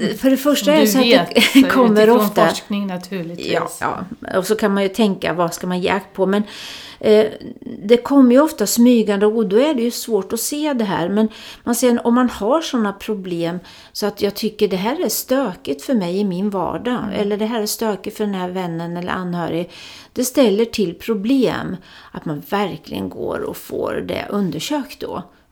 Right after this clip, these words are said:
Speaker 1: För det fin-, behöver ju inte vara Alzheimers sjukdom. Det kan ju vara andra sjukdomar också som går att bota och lindra sig.
Speaker 2: Det är ju en av anledningarna att vi säger att man ska söka för det.
Speaker 1: Ja.
Speaker 2: För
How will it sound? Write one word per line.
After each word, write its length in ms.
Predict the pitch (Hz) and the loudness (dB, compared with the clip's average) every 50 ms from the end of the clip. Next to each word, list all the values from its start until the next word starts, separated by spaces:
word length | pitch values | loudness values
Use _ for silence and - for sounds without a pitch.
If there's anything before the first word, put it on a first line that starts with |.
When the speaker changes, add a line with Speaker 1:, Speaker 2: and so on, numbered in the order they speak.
| _ _ _ _ | _ _ _ _
Speaker 1:
För 180 | - - 214 202 | -8 -2 0 2
det 100 | 208 214 | 2 2
fin-, 320 | 220 - 214 - - 190 | 2 0 -6 -6 -4 -4
behöver 540 | 208 196 - - - - 302 320 294 294 302 | -4 -4 -4 -6 -8 -4 -2 -2 -2 0 2
ju 60 | 277 | 0
inte 160 | 254 - - | 0 0 -2
vara 120 | - - - | -10 -12 -10
Alzheimers 340 | - - - - - - | -10 -10 -12 -12 -12 -10
sjukdom. 360 | - - - - - - - 185 | -10 -12 -12 -12 -14 -12 -8 -8
Det 80 | 208 | -8
kan 200 | 214 - 220 214 | -6 -4 -2 0
ju 120 | 214 214 214 | 0 0 0
vara 120 | 208 208 | 0 -2
andra 440 | - - 196 190 185 185 185 190 190 - - - - - - _ - | -4 -6 -6 -8 -6 -6 -6 -6 -6 -8 -14 -20 -20 -20 -20 _ -18
sjukdomar 540 | - - 202 185 185 - - 175 175 175 175 | -10 -6 -6 -6 -6 -4 -6 -6 -4 -4 -6
också 280 | 175 165 170 - - 208 | -6 -6 -8 -8 -8 -8
som 340 | - - 185 175 175 175 - | -6 -6 -6 -6 -8 -10 -12
går 400 | 208 190 214 240 254 254 233 233 | -8 -4 -4 -2 0 0 -2 -2
att 100 | 214 208 | -4 -4
bota 420 | 214 202 196 - - - - 64 - | -6 -8 -8 -8 -16 -14 -12 -12 -10
och 220 | - 95 123 160 | -10 -8 -8 -10
lindra 400 | 165 160 156 - - - - - | -10 -10 -10 -10 -12 -14 -16 -16
sig. 160 | - - - _ - | -18 -18 -18 _ -12
Speaker 2:
Det 200 | 262 196 175 190 | -12 -8 -6 -6
är 80 | 190 214 | -4 -4
ju 140 | 240 254 254 247 - | -4 -4 -4 -4 -4
en 180 | 208 233 240 240 | -2 -2 0 0
av 100 | 226 208 | -2 -2
anledningarna 580 | 202 190 175 170 180 185 180 180 180 180 180 | -4 -6 -6 -8 -10 -10 -10 -10 -8 -8 -8
att 180 | 175 180 - - | -10 -10 -10 -10
vi 140 | 196 220 214 | -8 -8 -8
säger 340 | 220 - - 180 175 175 | -8 -10 -10 -8 -8 -8
att 180 | 170 180 180 - | -10 -10 -12 -12
man 120 | 165 165 | -14 -14
ska 160 | 160 - 180 165 | -14 -14 -16 -14
söka 480 | - - 208 156 - - - - - | -14 -12 -14 -14 -14 -14 -10 -10 -10
för 240 | 254 - 170 175 196 | -10 -10 -14 -16 -16
det. 100 | 202 185 - | -16 -10 -2
Speaker 1:
Ja. 280 | - 208 202 170 - - - - - - | 0 0 0 0 -2 -6 -14 -20 -20 -10
Speaker 2:
För 220 | - 254 220 202 | -4 -2 -2 -2